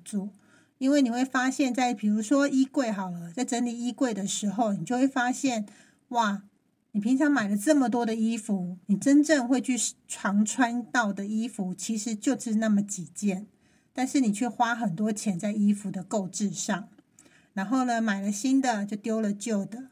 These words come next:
那又是一笔开销。以前买的时候很开心，然后丢的时候呢，你都忘了它曾经对你的意义是什么。那像我现在的话，我买衣服，呃，我有几个规则啦。一个是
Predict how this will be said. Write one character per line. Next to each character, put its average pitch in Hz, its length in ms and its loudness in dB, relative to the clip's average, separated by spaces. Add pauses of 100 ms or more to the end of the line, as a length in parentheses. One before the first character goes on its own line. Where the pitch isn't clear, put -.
(140)
那 247 80 -2
又 240 120 0
是 240 160 -6
一 220 80 0
笔 202 160 -4
开 180 280 -10
销。 170 420 -8 (580)
以 208 100 0
前 226 180 0
买 220 180 2
的 202 120 -2
时 220 180 -4
候 233 160 2
很 202 140 2
开 190 240 -8
心， 190 360 -2
然 185 140 -4
后 214 240 -2 (260)
丢 247 160 0
的 226 140 -2
时 214 180 0
候 240 200 2
呢， 214 340 0 (200)
你 202 60 -2
都 226 140 -2
忘 254 260 2
了 202 60 4
它 226 140 -2
曾 202 260 2
经 226 240 0
对 240 180 0
你 185 140 0
的 165 80 -8
意 214 340 0
义 196 60 2
是 185 180 -8
什 180 240 -8
么。 156 300 -14 (960)
那 285 120 4
像 285 260 0
我 214 160 -2
现 233 260 -4
在 233 200 0
的 208 120 0
话， 220 220 -2
我 202 120 2
买 208 200 0
衣 214 180 2
服， 202 440 -6 (260)
呃， 190 380 -4
我 247 80 4
有 302 120 6
几 247 220 -4
个 202 140 -6
规 240 240 -4
则 220 260 -6
啦。 185 260 -6
一 247 80 -8
个 226 160 -4
是 233 300 0